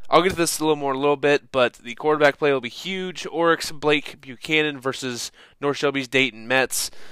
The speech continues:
Um, should be a lot of fun there. I do believe North Shelby will win this one fairly convincingly, though, and win their first outright conference title since nineteen seventy-four.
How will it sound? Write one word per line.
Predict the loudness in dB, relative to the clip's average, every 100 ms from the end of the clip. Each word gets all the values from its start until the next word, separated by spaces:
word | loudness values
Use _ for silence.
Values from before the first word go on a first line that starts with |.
| -16 -6
Um, | 0 4 4 2 -2 -12
should | -10 -4
be | 2
a |
lot | 4
of | 2
fun | 4 4 4
there. | 0 0
I | -2
do | -4
believe | -6 -6
North | -8 -6
Shelby | -6 -6
will | -8 -6
win | -6
this | -8 -10
one | -6 -6 -8 _ -20 -20 -8
fairly | 6 8 8 6
convincingly, | 0 -4 -4 -4 -6
though, | 0 0 0
and | -4 -2
win | -2 0
their | -2
first | -2 0 2 0 -4 -6 4
outright | 4 4 2 4 4 2
conference | -2 2 2 0 -2
title | 4 4 4
since | -4 -8 -10 -8
nineteen | -2 0 -2 _ -14 -8 -6 -6 -8 -10
seventy-four. | -8 -4 2 2 2 -8 -8 -10 -14 -4 -2 -2 -6